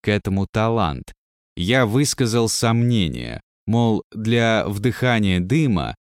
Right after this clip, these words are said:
никакой талант не требуется. Тогда он предложил мне затянуться хотя бы разок и протянул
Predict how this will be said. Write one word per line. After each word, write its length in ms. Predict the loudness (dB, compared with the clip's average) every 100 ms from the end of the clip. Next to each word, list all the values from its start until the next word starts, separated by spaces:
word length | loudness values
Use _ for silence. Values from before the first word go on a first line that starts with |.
| _ _
никакой 800 | -2 0 0 -2 0 0 2 2 0
талант 640 | 0 0 0 0 -2 -6 _ -6
не 180 | -4 -2
требуется. 760 | -2 0 -2 -4 -10 -10 -12 -16 _ _ _ _
Тогда 340 | -6 -2 0 2
он 120 | 2
предложил 560 | 2 2 2 2 2 2
мне 200 | 2 2
затянуться 720 | 0 -2 -2 0 -2 -2 -2
хотя 440 | -2 -2 0 -2
бы 160 | 0 0
разок 560 | 0 0 -2 -4 -6 -18 _ -8
и 120 | -4 0
протянул 600 | -2 0 -2 0 0